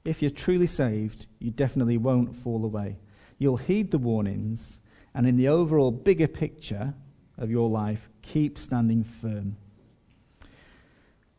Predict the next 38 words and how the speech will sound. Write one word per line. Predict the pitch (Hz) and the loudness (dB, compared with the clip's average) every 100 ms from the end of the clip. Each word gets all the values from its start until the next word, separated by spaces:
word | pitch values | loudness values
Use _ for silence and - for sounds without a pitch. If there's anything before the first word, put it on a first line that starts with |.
| _ | _
So | - 170 | 0 2
warnings | 196 240 233 196 | 4 6 6 6
like | 156 | 6
this | 156 - | 4 4
are | 139 | 2
a | |
bit | 139 147 | 4 6
like | 147 127 | 4 2
this | 131 - - | -2 -2 -8
warning | 131 127 127 120 | -2 4 4 4
sign. | - 117 107 | 2 0 0
So | 107 147 | 2 2
this | - - | 2 2
was, | 147 127 - 143 | 0 0 -2 0
when | 160 | 2
I, | 160 | 2
growing | 135 185 156 | 4 6 6
up, | 135 139 | 6 4
we | 151 147 | 2 4
went | 139 123 | 4 2
to | - 123 | 0 -2
a | |
caravan | - 131 127 147 147 | 0 2 2 4 4
in | 131 | 4
Wales | 120 135 143 139 - - - - - | 4 4 0 -2 -10 -14 -18 -14 -12
for | - 123 | -4 -2
our | 117 | 0
holidays, | 123 117 110 117 139 - - | 0 0 0 0 -2 -6 -10
and | 127 123 | -2 0
across | 120 - 185 - | 0 -2 -2 2
the | 151 | 2
road | 113 107 120 | 2 0 0
was | 117 113 | -4 -2
this | 123 117 - - - _ - | -4 -2 -6 -10 -14 _ -10
cliff. | - 185 139 - - - - _ _ _ _ _ _ _ - - | 0 2 2 -6 -20 -20 -20 _ _ _ _ _ _ _ -12 -2
And, | 151 | 2
you | 139 | 2
know, | 113 | 0